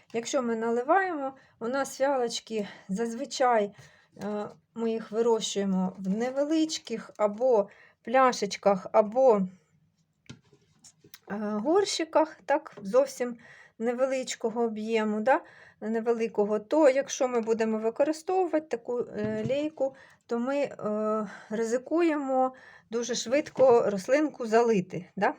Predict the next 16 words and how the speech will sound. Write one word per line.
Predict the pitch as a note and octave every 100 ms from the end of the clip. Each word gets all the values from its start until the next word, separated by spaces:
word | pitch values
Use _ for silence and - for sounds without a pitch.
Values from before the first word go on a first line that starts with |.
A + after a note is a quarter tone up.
| _
Тобто | G#3 G3 G3
дуже | G3 A#3 A3+
буде | G3+ G#3+ G3+ G3
великий | G3 G#3+ G3+ F3+
потік | F#3 F#3 F#3+ -
води, | G#3 A3+ E4 - _ _ -
це | - C4+
нам | A#3 G#3+ A#3+ G#3+
не | F#3 C4
підходить. | - - - E3+ - D3
Для | G#3+
цього | - G#4 A4+ E4+ D#4+ - - - -
зазвичай | A#3 A#3 B3+ F4+ F#4
фіалководи | F4+ A#3+ B3 C4+ D#4+ F4 A#3
беруть | A3+ C#4 D4
щось, | - C4 B3+ -